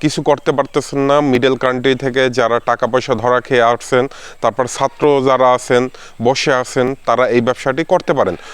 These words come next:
তবে হ্যাঁ, এই ব্যবসাটি করার আগে আপনাকে কিছু কাজ শিখতে হবে। মোটামুটি কায়দায় দুই থেকে তিন দিন কাজ শিখলেই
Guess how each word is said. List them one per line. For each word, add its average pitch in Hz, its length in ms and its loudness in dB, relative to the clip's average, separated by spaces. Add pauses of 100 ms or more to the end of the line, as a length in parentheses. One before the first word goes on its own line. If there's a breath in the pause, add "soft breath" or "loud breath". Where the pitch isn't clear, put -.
(120 loud breath)
তবে 180 180 2
হ্যাঁ, 160 200 0
এই 147 120 2
ব্যবসাটি 170 400 0
করার 156 280 2
আগে 156 140 0
আপনাকে 131 380 0
কিছু 135 260 -4
কাজ 127 220 0
শিখতে - 320 -4
হবে। 151 160 0 (120)
মোটামুটি 127 500 0
কায়দায় 127 240 2
দুই 123 160 2
থেকে 131 240 0
তিন 127 220 0
দিন 131 140 0
কাজ 123 180 -2
শিখলেই 180 360 -2